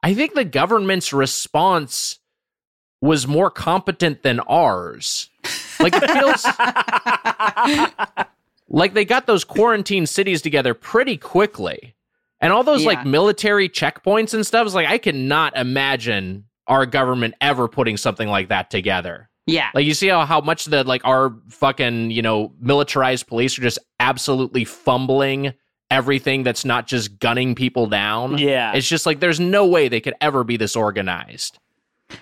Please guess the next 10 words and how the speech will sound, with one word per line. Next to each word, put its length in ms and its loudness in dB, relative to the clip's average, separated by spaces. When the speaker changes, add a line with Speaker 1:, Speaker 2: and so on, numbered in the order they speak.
Speaker 2:
I 80 2
did 240 0
like, 400 0
I 100 -2
felt 240 -4
like 120 -2
it 60 -4
was 120 -8
accurate 540 -2
when 480 -2